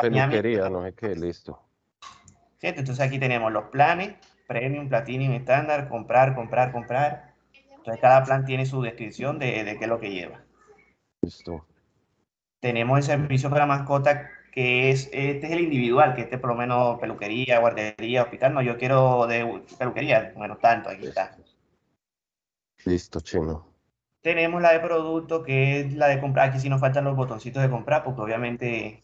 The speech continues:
Speaker 1: esto es como un boceto, profe, aquí
Speaker 2: Sí,
Speaker 1: para
Speaker 2: sí, sí.
Speaker 1: bueno.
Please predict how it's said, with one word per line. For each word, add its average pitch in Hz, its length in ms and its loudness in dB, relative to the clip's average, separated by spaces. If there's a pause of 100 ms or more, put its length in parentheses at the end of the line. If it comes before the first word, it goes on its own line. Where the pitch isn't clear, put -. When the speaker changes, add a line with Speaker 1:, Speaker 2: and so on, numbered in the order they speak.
(240)
Speaker 1:
esto 139 220 0
es 196 40 -2
como 180 180 0
un 160 100 -2
boceto, 131 380 0
profe, 104 220 -6
aquí 120 500 -4
Speaker 2:
Sí, 131 100 4
Speaker 1:
para 180 120 6
Speaker 2:
sí, 175 100 4
sí. 156 220 2 (380)
Speaker 1:
bueno. 95 200 -12